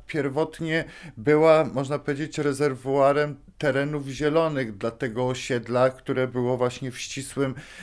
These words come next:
centrum i, no, nie było taką zwartą zabudową jak przedwojenna, a współcześnie ze względu właśnie na lokalizację jest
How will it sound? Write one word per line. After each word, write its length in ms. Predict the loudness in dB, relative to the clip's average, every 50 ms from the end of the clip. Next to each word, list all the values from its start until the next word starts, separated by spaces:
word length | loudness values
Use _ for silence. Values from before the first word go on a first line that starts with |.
| -20 -14 -8
centrum 640 | 0 0 2 2 0 -2 -6 -4 -2 -2 -2 -2 -6 -10 -16 -18 -18 -18 _ -8
i, 340 | -4 -2 0 0 0 -2 -4 -8 -14 -8
no, 360 | -2 2 2 4 4 2 0 -4
nie 240 | -4 -2 0 0
było 500 | 0 2 2 2 4 6 6 6 6 4
taką 500 | 2 -4 -4 -4 -4 -4 -4 -6 -6 -6
zwartą 640 | -6 -6 -8 -2 4 4 4 4 4 0 -4 -4 -2
zabudową 880 | 2 0 0 0 0 -6 0 2 2 2 2 0 -2 -2 -2 -2 -4 -4
jak 240 | -2 -2 -2 -4 -6
przedwojenna, 1000 | -12 -6 -2 -2 -2 -2 -4 -4 -2 0 0 0 0 0 0 2 4 4 4 4 2 -4 -16 -16 -16 -4 4
a 240 | 8 10 10 10 8 6
współcześnie 960 | -6 -10 -8 -4 -2 -2 -2 -2 0 -2 0 0 -2 -4 -2 0 0 0 0 -2 -6 -20 -20 -16 -10
ze 200 | -4 0 0 0
względu 440 | 0 -2 -2 -2 0 0 0 -2 -2
właśnie 340 | 0 0 0 0 -2 -2 0
na 140 | 0 0
lokalizację 1080 | 0 0 -2 -4 -2 -2 -2 -2 -4 -2 2 2 2 2 0 -6 -4 0 2 4 2 2 0 -4 -18 -18 -16 -10
jest 720 | -2 2 2 4 4 2 0 -4 -6 -8 -12 -20 -20 _